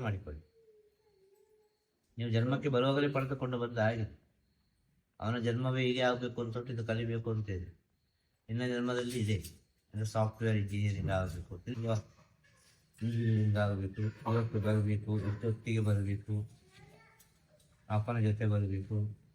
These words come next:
ಅದಕ್ಕೆ ಹೇಳಿದ್ದು ನಾನು. ಏನ್ ಬಂದ್ರಪ್ಪ ಇಷ್ಟು ದೂರ? ಅಪ್ಪ ಹೇಳಿ ಬಂದ್ರ? ಅಲ್ಲ, ನಿಮ್ಮ ಅಂತರಾತ್ಮದಲ್ಲಿ ಒಂದು ಏನೋ ಉದಯ ಆಗಿ ಬಂದ್ರ? ಯಾವ ರೀತಿಯಾಗಿ ಬಂದ್ರಿ? ಎಷ್ಟು ಗಂಟೆಗೆ ಬಂದ್ರಿ? ಎಷ್ಟೊತ್ತು ಕಾದ್ರಿ?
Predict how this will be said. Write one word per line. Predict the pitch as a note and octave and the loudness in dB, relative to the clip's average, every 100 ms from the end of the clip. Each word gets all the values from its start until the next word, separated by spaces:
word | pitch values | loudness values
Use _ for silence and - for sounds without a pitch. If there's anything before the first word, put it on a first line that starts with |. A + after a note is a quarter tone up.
| - | -4
ಅದಕ್ಕೆ | G#2+ A2+ A2+ | -2 0 -2
ಹೇಳಿದ್ದು | F#2+ F2 | -2 -4
ನಾನು. | F2 E2 _ _ _ _ _ _ _ _ _ _ - | -8 -10 _ _ _ _ _ _ _ _ _ _ -6
ಏನ್ | A2 A2+ | -2 0
ಬಂದ್ರಪ್ಪ | G#2 F#2+ F2+ F2+ - F2 F2 - _ G2 | 0 -2 -4 -6 -6 -6 -6 -12 _ -12
ಇಷ್ಟು | - F#2+ | -6 -4
ದೂರ? | F#2 F2 F2 E2+ - _ _ _ _ _ _ _ - | -4 -4 -6 -10 -18 _ _ _ _ _ _ _ -8
ಅಪ್ಪ | F#2+ - | -6 0
ಹೇಳಿ | G#2+ G2 G2+ G2 | 0 2 2 0
ಬಂದ್ರ? | F#2 F2+ | 0 -2
ಅಲ್ಲ, | F2 F2 - G2+ | -4 -8 -6 -4
ನಿಮ್ಮ | F#2 G2+ | -2 -2
ಅಂತರಾತ್ಮದಲ್ಲಿ | F#2 F2 F2 A2 G#2+ - G#2+ G#2+ G2+ G2+ | -2 -2 2 4 4 2 2 2 2 0
ಒಂದು | F#2 F#2+ | -2 -2
ಏನೋ | G2 G#2 | -4 -6
ಉದಯ | F#2+ F#2+ G#2+ | -6 0 4
ಆಗಿ | G#2 G2 G2 | 4 2 -2
ಬಂದ್ರ? | F#2 F2+ F2 F2 F2 - _ _ _ _ _ _ | -6 -6 -6 -6 -8 -18 _ _ _ _ _ _
ಯಾವ | G2 G2+ G2+ | 0 2 2
ರೀತಿಯಾಗಿ | F#2 - F#2+ F#2 | -2 -4 -4 -2
ಬಂದ್ರಿ? | F2+ F2 F2 | -4 -4 -8
ಎಷ್ಟು | F#2 F#2+ - | -4 -4 -2
ಗಂಟೆಗೆ | A2+ G2+ G2 F2+ | -2 -2 -4 -6
ಬಂದ್ರಿ? | F2+ E2 E2+ E2+ | -4 -6 -8 -10
ಎಷ್ಟೊತ್ತು | F2+ G2 A#2 G#2+ F#2+ | -8 -6 -4 -4 -4
ಕಾದ್ರಿ? | - F#2+ F#2+ F2+ F2 E2 | -2 0 0 -2 -6 -10